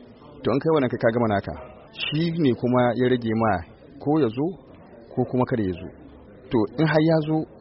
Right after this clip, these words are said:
zuwan shi yana da muhimmanci, amma in kuma bai zo ba, wannan bai hana a ci gaba da wannan zama ba. To, yanzu wannan ɗagawan da aka yi, an yi ne don a ba su dama a ga shin za su iya zuwa ko ko.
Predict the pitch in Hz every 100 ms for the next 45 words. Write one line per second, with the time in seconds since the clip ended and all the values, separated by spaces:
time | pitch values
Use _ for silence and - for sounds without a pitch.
0 | - - - 147 160 127 110 110 113 113
1 | 113 110 113 135 160 202 170 110 113 110
2 | 107 - 147 151 143 120 104 - 127 107
3 | - - - - - 120 110 104 98 87
4 | 87 85 - - - - - - - -
5 | - - 110 117 156 139 131 131 120 117
6 | - 127 143 123 127 95 117 139 131 123
7 | 127 127 123 - - - - - - 113
8 | 131 143 123 - - 131 185 220 - -
9 | - - - - -